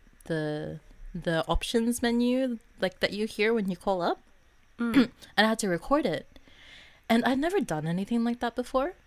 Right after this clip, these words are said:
Speaker 2: Yeah.
Speaker 1: And so my friend who was, like, facilitating it for me, he's, like, you know, telling me all these things, you know, how to do it. And then he goes to leave the room, and I go to
Speaker 2: Mm.
Speaker 1: start recording,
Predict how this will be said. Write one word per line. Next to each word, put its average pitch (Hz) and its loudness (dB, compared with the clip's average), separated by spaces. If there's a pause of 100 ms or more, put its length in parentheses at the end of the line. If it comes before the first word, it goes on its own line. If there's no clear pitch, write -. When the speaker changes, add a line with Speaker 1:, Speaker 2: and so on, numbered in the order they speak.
(640)
Speaker 2:
Yeah. 220 -10 (140)
Speaker 1:
And 233 8
so 262 6
my 233 6
friend 254 4
who 226 -2
was, 190 0
like, 170 -2 (280)
facilitating 214 2
it 147 -4
for 151 -4
me, 147 -6 (640)
he's, 196 -2
like, 160 -6
you 180 -2
know, 151 -4
telling 165 -4
me 160 -4
all 151 -4
these 151 -8
things, 160 -6
you 151 -6
know, 147 -8
how 147 -10
to 147 -10
do 175 -4
it. 156 -2 (400)
And 190 2
then 202 4
he 220 4
goes 214 2
to 190 0
leave 170 0
the 151 0
room, 170 0 (360)
and 175 2
I 175 2
go 180 0
to 180 2
Speaker 2:
Mm. 170 -2
Speaker 1:
start 180 0
recording, 156 -2